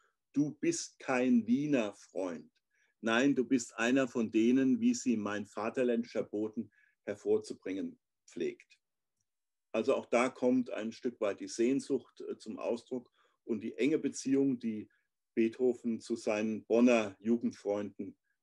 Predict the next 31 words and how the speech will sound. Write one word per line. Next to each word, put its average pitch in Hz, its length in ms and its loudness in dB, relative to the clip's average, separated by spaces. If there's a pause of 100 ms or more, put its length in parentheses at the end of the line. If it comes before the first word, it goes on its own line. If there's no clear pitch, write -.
hatte. 107 460 -2 (720)
Ähm, 104 400 -2 (120)
es - 140 -12
gibt 123 180 -4
auch 117 100 2
eine 110 120 -2
andere 135 380 4
schöne 135 280 4
Begebenheit, 123 1000 0
äh, 113 280 0
die 107 180 -6
Peter 120 340 2
Joseph 113 460 0
Lenné, 104 500 0
der 104 340 -2 (340)
große 117 340 -2
Gartenbauer, 123 840 0 (460)
äh, 104 400 -2
berichtet. 123 520 0
Der 101 140 0
hat 113 140 -6
seine, 104 640 -4
äh, 95 280 -6
Ausbildung 117 580 -2
im 101 100 -8
Schloss 110 320 -2
Schönbrunn, 107 640 -2 (120)
äh, 120 240 -2
gemacht 120 520 -2 (360)
und 95 240 -10
hat, - 340 -8